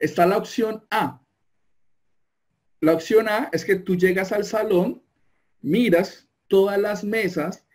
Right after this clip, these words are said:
e identificas que alguien está sentado solo. Entonces, tú vas y te sientas en esa mesa para ponerle conversación a esa persona que está sola. La segunda opción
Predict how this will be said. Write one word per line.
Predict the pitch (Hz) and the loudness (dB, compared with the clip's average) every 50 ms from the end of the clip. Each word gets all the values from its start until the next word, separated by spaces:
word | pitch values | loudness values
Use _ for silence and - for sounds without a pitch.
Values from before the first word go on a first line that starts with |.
| _ _ _ _ - | _ _ _ _ 0
e | - 180 | 2 2
identificas | 202 214 208 214 196 175 226 208 180 254 233 196 175 175 160 175 175 - _ - | 2 2 -2 -6 -6 -8 -8 -8 -6 -4 -4 -4 -2 -2 -2 -2 -2 -6 _ -8
que | - - 175 | 0 0 2
alguien | 160 151 151 156 185 190 | 2 2 0 0 -2 -2
está | 190 180 - 156 139 | -2 -2 -2 -4 -4
sentado | - 175 165 170 175 170 165 165 170 | -4 -4 -4 -2 0 2 2 4 2
solo. | 175 - 233 240 233 175 - - - _ _ _ _ _ _ _ _ _ _ _ _ _ _ _ - | 2 2 4 4 4 2 0 -2 -10 _ _ _ _ _ _ _ _ _ _ _ _ _ _ _ -4
Entonces, | 156 156 151 175 175 175 175 220 214 - - - _ | -4 0 2 4 2 4 2 0 -2 -4 -8 -12 _
tú | - 220 220 233 | -4 -2 0 2
vas | 247 226 180 170 220 247 - - _ _ _ _ _ - | 2 4 4 2 0 -2 -6 -14 _ _ _ _ _ -6
y | 170 170 | -6 -2
te | 160 - 151 156 | 2 2 2 2
sientas | - - - 180 185 202 196 175 139 123 - 143 160 180 175 - _ _ | 2 0 0 0 2 2 2 2 0 0 0 -2 -2 -2 -2 -6 _ _
en | - 151 147 139 | 0 2 2 2
esa | 127 127 139 131 | 2 0 0 0
mesa | 127 123 95 - - - _ _ _ _ _ _ _ _ _ _ _ _ _ _ _ _ _ - | 0 0 -2 -4 -12 -20 _ _ _ _ _ _ _ _ _ _ _ _ _ _ _ _ _ 0
para | - 208 208 185 190 196 233 - _ | 2 4 4 4 2 0 -2 -6 _
ponerle | - 175 151 151 170 175 | 0 2 2 4 2 2
conversación | 175 190 170 160 151 147 139 123 127 202 240 311 381 - _ _ - | 2 2 2 2 2 2 0 -2 0 0 0 0 0 -4 _ _ -4
a | - 147 | 0 0
esa | 139 143 147 | 0 0 0
persona | 143 156 135 139 127 135 139 | 0 0 0 0 0 0 -2
que | 135 | -4
está | 123 - 110 | -6 -6 -6
sola. | - - 101 - - - _ _ _ _ _ _ _ _ _ _ _ _ _ _ _ _ - | -6 -6 -8 -8 -10 -18 _ _ _ _ _ _ _ _ _ _ _ _ _ _ _ _ -2
La | 156 160 | 0 4
segunda | - 226 226 240 233 233 277 | 4 4 4 4 2 2 2
opción | 285 285 - - 277 262 214 202 233 - - | 0 0 0 2 4 4 4 2 2 -2 -6